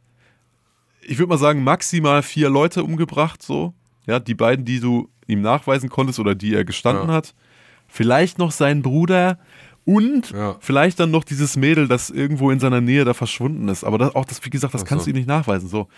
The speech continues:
Speaker 1: Und ansonsten hat er halt Menschen ausgebuddelt und, ähm, ja, die, hat die Leichen zerfleddert, wie du schon gesagt hast.
Speaker 2: Hm.
Speaker 1: Warum das dann, ähm, warum, warum die Menschen so schockiert waren, war wahrscheinlich einfach, weil sein Haus so ein übelstes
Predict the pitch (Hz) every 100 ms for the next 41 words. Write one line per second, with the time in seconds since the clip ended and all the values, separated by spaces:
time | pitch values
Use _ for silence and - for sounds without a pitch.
0 | - - - 110 104 123 156 160 131 139
1 | 143 123 110 135 - - - 113 139 -
2 | - 123 - 107 117 127 131 - 110 113
3 | 110 - 113 107 110 113 123 _ - 110
4 | - - - - - 110 110 110 - 104
5 | 110 107 107 - 104 107 107 92 90 90
6 | 85 92 92 - - - - - 101 92
7 | 85 113 151 185 170 - 147 151 - _
8 | _ - 123 131 127 117 117 143 135 123
9 | 143 139 123 131 135 120 143 131 - -
10 | 170 - 104 101 123 127 - 113 135 -
11 | 117 139 101 107 120 113 110 101 131 -
12 | 127 127 143 143 135 131